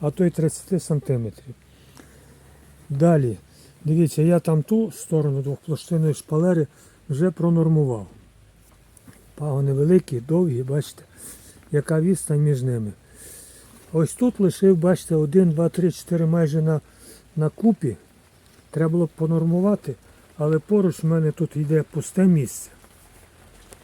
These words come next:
І тому я буду оці пагони в перспективі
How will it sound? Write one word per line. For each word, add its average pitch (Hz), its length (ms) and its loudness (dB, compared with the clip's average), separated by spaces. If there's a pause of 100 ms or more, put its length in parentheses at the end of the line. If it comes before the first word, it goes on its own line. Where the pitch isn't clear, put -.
І 143 60 -8
тому 170 320 2
я 156 200 2 (580)
буду 151 340 0 (420)
оці 156 280 -2
пагони 165 480 2
в 127 40 0
перспективі 151 840 0